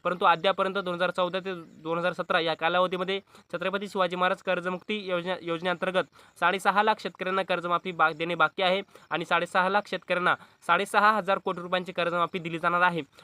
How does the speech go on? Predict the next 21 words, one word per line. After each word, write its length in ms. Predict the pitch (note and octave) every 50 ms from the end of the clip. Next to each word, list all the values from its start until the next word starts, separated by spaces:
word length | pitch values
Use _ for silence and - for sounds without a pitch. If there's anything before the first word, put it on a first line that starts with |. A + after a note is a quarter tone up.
| _ _
परंतु 260 | - F#3 G3+ G3+ A3
मित्रांनो, 240 | A3 G#3 G#3 G#3 G#3
आता 120 | G#3 G3 G3+
ही 160 | G3+ G#3 F#3+
लोकसभेची 480 | F#3 F#3 - - G3 F3+ F#3+ F3 -
निवडणुकीची 520 | G3 F#3+ F#3 F3+ F3 F#3 F3+ F3 F3 - G3
आचारसंहिता 460 | F3+ E3+ - F#3 D#3+ - F#3 F3 F3+
संपल्याबरोबर 600 | E3+ F3 E3 E3+ F3+ E3+ E3 F3+ F3+ F3+ E3+ C#3+ - - - _ _ _
या 120 | F#3 G3
शेतकऱ्यांची 460 | G3+ G3+ F#3+ E3+ - F#3 F#3 F3+ F#3 F3+
कर्जमाफी 420 | E3+ E3+ E3 D#3+ F3 E3+ D#3+ E3+
होणार 280 | D#3+ D3+ D#3 E3 E3+ E3+
आहे. 260 | D#3+ E3 F3 E3 D3+ - _ - - - _ E3+
याचबरोबर 400 | F#3+ G3+ G#3 G#3+ G#3+ G#3+ G#3+ G#3
मित्रांनो, 320 | G#3 G3 G#3+ G#3 G#3 G#3+
महात्मा 420 | G#3 G3 F3+ F3+ F#3 - G#3 G#3
ज्योतिराव 260 | G3 F#3 F3+ G3 F#3+ F#3+ -
फुले 140 | G3 G3 F#3+
शेतकरी 300 | - F#3+ - - F3+ F3
कर्जमुक्ती 480 | F3+ F#3 F3 F3 F#3 F3+ E3+ - F#3+
योजना 260 | F3+ F3+ F3 G3 G3